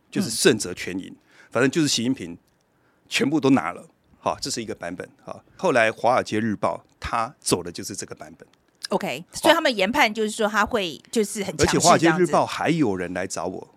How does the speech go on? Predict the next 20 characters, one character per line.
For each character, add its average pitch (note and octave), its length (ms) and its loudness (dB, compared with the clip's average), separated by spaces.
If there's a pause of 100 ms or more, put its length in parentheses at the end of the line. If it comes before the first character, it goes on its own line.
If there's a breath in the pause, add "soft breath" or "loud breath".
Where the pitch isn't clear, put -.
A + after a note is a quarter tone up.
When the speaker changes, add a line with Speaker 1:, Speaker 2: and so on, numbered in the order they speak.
Speaker 2:
嗯。 F3+ 140 -8 (480)
Speaker 1:
问 E3 120 2
我 F#2+ 80 -2
说 A#2 160 -2
对 C#3 120 2
这 A#2 120 -2
个 G2+ 80 -6
版 F2+ 160 -10
本 D#2 100 -20
的 - 80 -20
看 - 180 -4
法 D#2+ 160 -14
是 F#2 120 -10
什 - 180 -12
么。 - 80 -20 (400 loud breath)
我 G#2 140 -6
跟 A#2+ 80 -6
他 D3+ 80 -4
说， D3 400 -2
呃， F2+ 640 -4